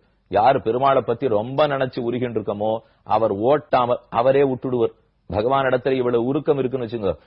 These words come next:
அவர் எங்க கார் பக்கம் போப் போறார்? அவர் கோவில்ல போய் உட்கார்ந்து தியானம் பண்ணிட்டு இருப்பாரே தவிர அவர் இங்கு வரவே போவதில்லை. அதனால உருகாமல் இருக்க வேண்டும். எடுத்த இலக்கிலிருந்து நாம பெறக்கூடாது.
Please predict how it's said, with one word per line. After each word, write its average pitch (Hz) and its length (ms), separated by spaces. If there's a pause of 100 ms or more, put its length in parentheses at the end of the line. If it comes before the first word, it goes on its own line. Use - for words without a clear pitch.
(200)
அவர் 120 240
எங்க 143 280
கார் 139 300
பக்கம் 127 260
போப் 110 120
போறார்? 95 240 (200)
அவர் 110 300
கோவில்ல 151 460
போய் 139 160
உட்கார்ந்து 135 360
தியானம் 139 320
பண்ணிட்டு 143 200
இருப்பாரே 123 240
தவிர 113 240 (400)
அவர் 139 240
இங்கு 151 220
வரவே 160 360
போவதில்லை. 110 520 (200)
அதனால 117 440
உருகாமல் 123 640
இருக்க 95 260
வேண்டும். 85 340 (300)
எடுத்த 175 640 (100)
இலக்கிலிருந்து 147 800
நாம 127 260
பெறக்கூடாது. 113 640